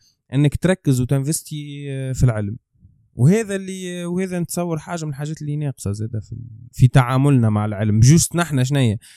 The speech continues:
آه، عنا ريتس دي تو نحبوا نوصلوهم، عنا أعلى نسبة باحثات في العالم، ما تعرفش قديش الباحثات هذوكم، آه، قاعدين ي-، آه،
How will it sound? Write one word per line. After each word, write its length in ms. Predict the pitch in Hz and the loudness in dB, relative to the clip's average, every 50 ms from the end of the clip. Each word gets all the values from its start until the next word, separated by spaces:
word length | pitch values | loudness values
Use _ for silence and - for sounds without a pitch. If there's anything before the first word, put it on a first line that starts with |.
| - _ _ _ _ _ - | -20 _ _ _ _ _ 0
آه، 520 | 113 113 110 110 107 107 104 101 - - - - - - - - _ _ _ _ _ _ _ _ - | 2 2 4 4 4 2 0 -2 -6 -12 -16 -18 -18 -18 -18 -18 _ _ _ _ _ _ _ _ -16
عنا 340 | 113 120 139 165 160 151 143 | -6 -2 0 4 6 6 6
ريتس 440 | 143 160 156 143 131 - - - 131 | 6 6 6 4 2 0 -6 -10 -2
دي 140 | 120 131 131 | 0 0 2
تو 300 | - - 156 143 131 120 | 6 6 6 8 8 8
نحبوا 400 | 110 120 120 131 127 110 110 110 | 6 6 6 6 4 4 4 2
نوصلوهم، 680 | 110 110 110 - - - 135 147 156 151 143 143 139 143 | 2 -2 -4 -6 -6 -2 0 0 2 2 2 2 0 -2
عنا 300 | 139 143 143 131 117 - | -2 -2 0 0 -2 -2
أعلى 440 | - 131 131 123 120 117 113 110 113 | -4 -4 -2 -2 -2 -4 -4 -4 -2
نسبة 340 | 117 127 127 - 110 107 110 - | -2 -2 -2 2 2 2 2 4
باحثات 600 | 120 113 113 110 110 110 - - 117 113 - - | 6 6 6 6 4 0 0 0 -2 -2 -2 0
في 60 | - | 0
العالم، 720 | 101 104 110 143 151 170 170 160 151 151 147 147 139 139 139 | 0 2 2 2 0 0 2 2 2 2 2 0 -2 -2 -2
ما 60 | 139 | -2
تعرفش 460 | 135 - 139 131 143 156 151 - - - | -2 -2 -2 -2 -2 -2 -4 -4 -8 -4
قديش 420 | - 120 123 127 131 123 - - | -4 -4 0 2 0 0 2 0
الباحثات 640 | 107 101 107 110 - - 110 - - 117 113 104 | -2 -2 -2 -2 -2 -4 -6 -6 -4 -4 -4 -2
هذوكم، 500 | 107 104 107 110 107 - - 104 104 110 - _ _ _ _ _ _ _ _ _ _ - | -2 -2 -2 -2 -4 -4 -8 -14 -18 -18 -20 _ _ _ _ _ _ _ _ _ _ 2
آه، 500 | 113 110 107 107 104 98 - - - - _ _ _ _ _ _ _ _ _ _ _ _ _ _ | 4 4 4 4 2 0 -2 -6 -10 -16 _ _ _ _ _ _ _ _ _ _ _ _ _ _
قاعدين 440 | 131 147 117 120 123 123 123 120 117 | -4 -4 -4 -4 -2 -2 0 0 -2
ي-، 340 | 113 110 110 107 107 107 104 | -2 -2 -4 -4 -4 -2 -4
آه، 580 | 104 104 101 110 113 113 117 123 131 - - | -4 -4 -4 -6 -6 -6 -8 -10 -12 -14 -16